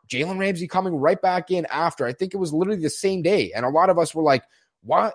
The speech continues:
They traded Marcus Peters for who? Kenny Young and a fifth round pick? What the hell is that?" An hour or two later, Jalen Ramsey, the best corner in football, is making his way to Los Angeles. So they find a way to do these things often.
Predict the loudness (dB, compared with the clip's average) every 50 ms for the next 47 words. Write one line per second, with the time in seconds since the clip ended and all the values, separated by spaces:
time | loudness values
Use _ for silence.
0 | -6 _ -8 -6 0 4 4 4 4 4 0 0 0 -2 -4 -4 -2 -4 -4 -4
1 | -6 -4 0 2 2 2 2 0 0 -2 -2 -2 0 -2 -2 -2 -2 -6 -4 0
2 | 0 0 0 0 0 -2 0 2 2 0 2 0 -4 -4 -2 0 2 2 2 2
3 | 4 6 6 6 4 2 -4 _ _ _ _ _ _ _ _ _ _ _ _ _
4 | 0 2 4 6 8 8 8 8 6 4 2 0 4 6 8 8 8 8 6 4
5 | 2 0 4 6 6 8 6 6 4 2 0 0 0 0 2 2 2 2 0 0
6 | 0 2 2 2 0 0 0 0 2 4 6 4 4 4 2 -2 -2 0 0 0
7 | 2 0 -2 -2 0 0 0 2 4 4 4 4 4 2 0 0 0 0 -2 -4
8 | -4 0 4 4 4 4 2 -2 -10 -20 -20 -20 _ _ _ 2 6 6 6 6
9 | 6 4 4 4 4 4 2 2 2 4 4 4 4 2 2 0 0 0 0 0
10 | -2 -2 -2 -2 -2 -2 -2 -2 4 6 6 6 6 4 2 0 0 -2